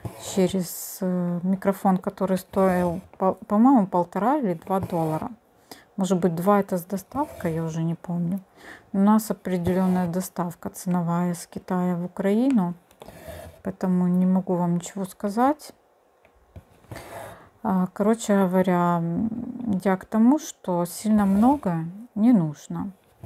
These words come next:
Далее, если прям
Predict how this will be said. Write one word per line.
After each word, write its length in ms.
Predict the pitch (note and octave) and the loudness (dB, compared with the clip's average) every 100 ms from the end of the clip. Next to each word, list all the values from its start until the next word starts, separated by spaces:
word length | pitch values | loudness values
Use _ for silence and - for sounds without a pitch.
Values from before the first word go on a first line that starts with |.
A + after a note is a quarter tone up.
| - - - - - - - - - _ - | -20 -20 -20 -20 -20 -20 -20 -20 -20 _ -2
Далее, 840 | F#3+ G#3 G3 F3+ F3 F3 F3 A3 B3+ - G#3+ F3+ | 4 6 6 4 0 0 -4 -6 -10 -12 -8 0
если 720 | A3+ A3 - G3 F#3+ F#3 F3+ - _ _ _ _ _ _ _ _ _ _ _ - _ - - A3 - | 0 0 -2 2 4 4 0 -4 _ _ _ _ _ _ _ _ _ _ _ -20 _ -20 -14 -14 -2
прям 420 | F#3+ F#3+ F3 | 4 4 4